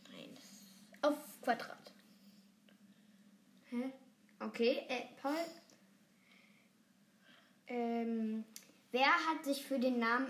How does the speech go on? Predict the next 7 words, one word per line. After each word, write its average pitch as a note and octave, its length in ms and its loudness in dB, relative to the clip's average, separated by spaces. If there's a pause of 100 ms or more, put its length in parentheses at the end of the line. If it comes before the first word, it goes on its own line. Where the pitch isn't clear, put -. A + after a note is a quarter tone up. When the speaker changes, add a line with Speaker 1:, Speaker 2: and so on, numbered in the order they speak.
Speaker 3:
Avengers B3+ 580 4
entschieden? G#3 600 -2 (640)
A. A#3+ 220 4
Scarlet A3 560 0
Witch, - 540 0
B. A#3+ 240 2
Loki, A3+ 720 2